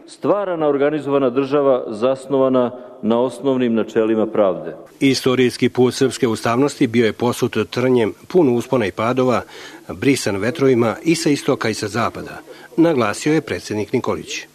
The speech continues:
Speaker 1: Na našu pravnu tradiciju možemo da budemo ponosni bez obzira na teške istorijske okolnosti.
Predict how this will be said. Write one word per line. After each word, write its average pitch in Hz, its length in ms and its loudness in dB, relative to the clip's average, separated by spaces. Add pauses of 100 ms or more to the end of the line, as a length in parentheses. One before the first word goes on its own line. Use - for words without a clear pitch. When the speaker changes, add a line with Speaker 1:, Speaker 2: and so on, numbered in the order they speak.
(140)
Speaker 1:
Na 123 100 2
našu 165 280 0
pravnu 196 440 0
tradiciju 185 500 0
možemo 170 320 0
da 165 80 4
budemo 165 320 4
ponosni 160 640 0 (460)
bez 151 260 0
obzira 139 340 -2
na 131 80 0
teške 135 380 -2
istorijske 113 440 0
okolnosti. 95 580 -2